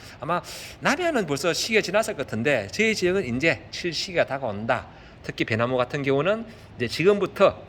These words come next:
아, 늦게는 삼월 한 오 일까지, 어, 사 일까지는 살포 가능 시기고,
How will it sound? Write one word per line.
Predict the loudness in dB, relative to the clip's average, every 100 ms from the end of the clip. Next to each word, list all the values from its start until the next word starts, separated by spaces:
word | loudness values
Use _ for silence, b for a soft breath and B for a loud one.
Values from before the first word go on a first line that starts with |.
| -14
아, | -8 -4
늦게는 | -4 2 4 4 2 -2 B B
삼월 | -6 -2 0 0
한 | 0
오 | 4 4
일까지, | 4 -2 -4
어, | -2 -2
사 | 0 0
일까지는 | 0 -2 0 -2
살포 | -4 -8 -4 -4
가능 | -4 -6 -6
시기고, | -6 -4 0 0 0